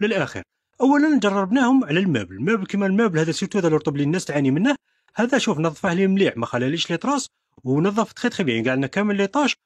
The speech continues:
حتى الكتان نظفه لنا. اول مره راني جربته على الكتان وخرج لنا عليه،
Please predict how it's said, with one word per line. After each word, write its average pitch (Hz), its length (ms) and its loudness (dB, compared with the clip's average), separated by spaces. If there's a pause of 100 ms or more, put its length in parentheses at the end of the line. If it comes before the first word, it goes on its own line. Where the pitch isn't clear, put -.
(140)
حتى 254 320 -4
الكتان 190 600 0
نظفه 147 300 -2
لنا. 95 140 -8
اول 156 300 0
مره 160 120 0
راني 180 180 0
جربته 147 300 -2
على 156 120 -6
الكتان 226 440 -2
وخرج 170 400 -4
لنا 185 160 -2
عليه، 202 240 0